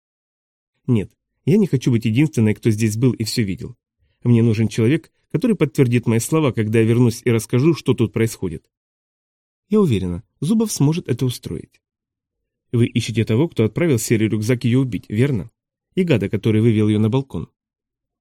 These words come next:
«Именно так. Я дам показания, когда дело дойдет до суда, при любом раскладе. Суда не будет, только наказание, но все равно спасибо». «Только вторая перифераль мне все равно нужна,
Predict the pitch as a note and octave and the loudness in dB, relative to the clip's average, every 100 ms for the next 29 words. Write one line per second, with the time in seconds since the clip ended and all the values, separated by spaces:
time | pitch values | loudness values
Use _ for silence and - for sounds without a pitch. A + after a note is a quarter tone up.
0 | - G#2+ G2+ B2 F3+ - - _ _ _ | -6 -4 0 -2 -2 -6 -10 _ _ _
1 | _ _ _ _ A2+ A2 C#3+ C#3+ C3+ B2+ | _ _ _ _ -2 0 0 -2 -2 -4
2 | G#2+ E2+ E2 - _ _ _ - A2 A2+ | -4 -6 -8 -14 _ _ _ -2 0 2
3 | A2 G#2 G#2 G2+ G2+ A2+ - F#2+ - _ | 2 0 0 -2 -2 -4 -6 -10 -12 _
4 | _ _ - F3 F3+ A2 F#2 F#2+ - D#2 | _ _ -6 -4 -2 -2 -4 -6 -10 -14
5 | - - _ _ _ _ _ _ - - | -14 -20 _ _ _ _ _ _ -12 -6
6 | C#3+ A3 D#3+ F#2 - - _ _ - A#3 | 0 0 0 -4 -10 -14 _ _ -6 -4
7 | D#3 B2+ G#2+ G2 E2+ D2 A2+ _ _ - | 0 0 -2 -6 -8 -10 -14 _ _ -2
8 | C3 G#3+ - F#3+ E3 B2+ - C#3+ - - | 0 0 -4 -4 -2 -4 -6 -12 -12 -16
9 | - _ _ _ _ _ _ _ _ _ | -18 _ _ _ _ _ _ _ _ _
10 | _ _ - G#2+ A2 - A2+ A2 A#2 A2 | _ _ -4 -2 -2 0 0 0 0 -4
11 | - F3 D3 A#2+ C#3 D3 C#3+ G2 F2+ F2+ | -2 0 2 0 0 0 0 -2 -4 -10